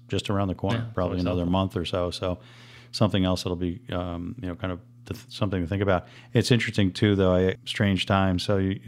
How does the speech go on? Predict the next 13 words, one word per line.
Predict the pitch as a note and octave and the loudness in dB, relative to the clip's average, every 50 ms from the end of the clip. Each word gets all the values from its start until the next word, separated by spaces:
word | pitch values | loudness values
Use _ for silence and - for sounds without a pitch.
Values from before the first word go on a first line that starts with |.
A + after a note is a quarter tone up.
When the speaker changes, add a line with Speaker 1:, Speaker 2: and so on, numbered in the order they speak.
| - - | -8 -4
Speaker 1:
during | G#2+ G2+ G2+ G2 F#2+ | 0 2 2 4 4
an | F#2 F2+ | 2 2
election, | F2+ F#2 F#2 F#2+ - - G2+ F#2 F2 - - - - - - - - - - - - | 2 0 0 0 0 0 0 0 0 -2 -6 -14 -20 -20 -20 -20 -20 -20 -10 -2 0
you | G#2+ | 2
have | F#2+ F#2 | 4 4
all | G2 G2 G2 | 4 4 4
the | F#2+ F#2+ F2+ | 4 2 2
politicians | - - - G#2 G2 G2 F#2 - G#2 F#2+ G2+ F#2 F2+ | 0 -2 -2 0 0 0 0 0 0 0 0 0 0
running | F2+ F#2+ F#2+ F#2+ F#2+ | 0 2 2 2 2
around | F#2 F#2 F#2+ F#2+ F#2+ | 2 2 2 2 2
that | F#2 F#2 | 0 0
are | F#2 | -2
campaigning, | - - G#2+ F#2+ F2+ - - G2 F#2+ F#2+ F#2+ F#2 F#2 F2+ | -2 0 0 0 2 2 2 2 2 2 2 2 0 -2